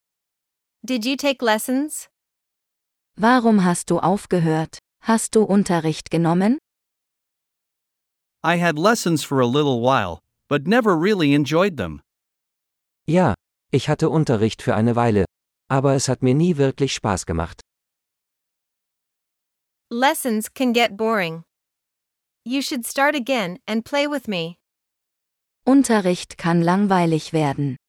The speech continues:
Speaker 2: Du solltest wieder anfangen und zusammen mit mir spielen.
Speaker 3: Now that we are talking about playing instruments, I wonder how it would be to pick my guitar up again.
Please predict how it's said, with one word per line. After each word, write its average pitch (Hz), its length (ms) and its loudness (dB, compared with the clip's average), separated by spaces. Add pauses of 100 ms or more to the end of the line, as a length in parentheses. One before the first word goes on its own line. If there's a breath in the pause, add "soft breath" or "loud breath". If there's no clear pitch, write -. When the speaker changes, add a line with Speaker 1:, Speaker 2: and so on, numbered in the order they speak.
(120)
Speaker 2:
Du 233 160 4
solltest 240 540 0
wieder 185 280 2
anfangen 180 560 0
und 175 240 -2
zusammen 208 540 2
mit 156 200 -2
mir 196 160 0
spielen. 156 560 -2 (2000)
Speaker 3:
Now 190 220 2
that 240 160 2
we 175 180 2
are 143 100 4
talking 165 460 0
about 127 300 0
playing 156 340 0
instruments, 104 680 -4 (200)
I 147 100 0
wonder 262 340 2
how 185 200 2
it 147 100 0
would 135 180 -2
be 160 140 -4
to 131 100 -2
pick - 300 -6
my 156 160 0
guitar 156 480 -2
up 202 160 -2
again. 90 400 -8